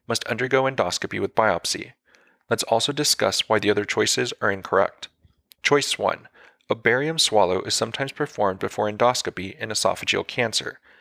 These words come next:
However, endoscopy is a better answer and a more accurate test. Barium swallow is an appropriate initial test in achalasia.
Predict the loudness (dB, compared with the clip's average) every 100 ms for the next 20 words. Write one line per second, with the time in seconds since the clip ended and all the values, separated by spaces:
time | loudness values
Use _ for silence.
0 | _ _ -2 2 2 0 -6 _ -6 2
1 | 2 2 -2 -2 -2 0 0 0 2 0
2 | -2 -2 -2 -2 -4 -8 -6 -6 -2 -2
3 | -2 -2 -2 0 0 0 -4 -6 _ _
4 | _ _ 2 4 4 0 0 4 2 2
5 | -4 -4 -6 -2 -4 0 -2 -2 -4 -2
6 | -2 -2 0 -2 -4 -6 -4 -2 0 0
7 | 0 -4